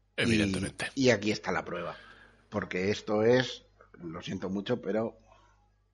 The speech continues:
Speaker 1: bastante insufrible.
Speaker 2: <laughs>
Speaker 1: Yo la
Speaker 2: Y
Speaker 1: vi
Speaker 2: ahora
Speaker 1: queriendo
Speaker 2: sufriré
Speaker 1: que me
Speaker 2: por todos.
Speaker 1: gustara, ¿eh? Pero es que s-, son seis capítulos y me costó como dos meses o tres verla.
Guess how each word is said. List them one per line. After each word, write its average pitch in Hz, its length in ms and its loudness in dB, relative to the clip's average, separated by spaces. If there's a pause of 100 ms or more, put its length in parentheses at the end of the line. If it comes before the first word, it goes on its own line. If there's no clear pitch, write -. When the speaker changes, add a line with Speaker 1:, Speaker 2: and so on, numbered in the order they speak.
(180)
Speaker 1:
bastante 98 1400 0
insufrible. - 760 -6 (960)
Speaker 2:
<laughs> - 1400 2 (1400)
Speaker 1:
Yo 170 100 12
la 262 120 12
Speaker 2:
Y 240 40 12
Speaker 1:
vi 247 60 12
Speaker 2:
ahora 269 120 12
Speaker 1:
queriendo 214 360 12
Speaker 2:
sufriré - 20 6
Speaker 1:
que 233 100 12
me 196 160 12
Speaker 2:
por 151 120 12
todos. 117 40 8 (100)
Speaker 1:
gustara, 160 400 12
¿eh? 254 220 10
Pero 165 200 12
es 160 100 8
que 196 100 8
s-, - 200 2 (180)
son - 360 4
seis 180 240 8
capítulos 160 640 12
y 139 60 6
me 131 120 6
costó 113 320 2
como 180 220 8
dos 165 200 10
meses 160 300 8
o 131 100 8
tres 120 240 6
verla. 151 480 8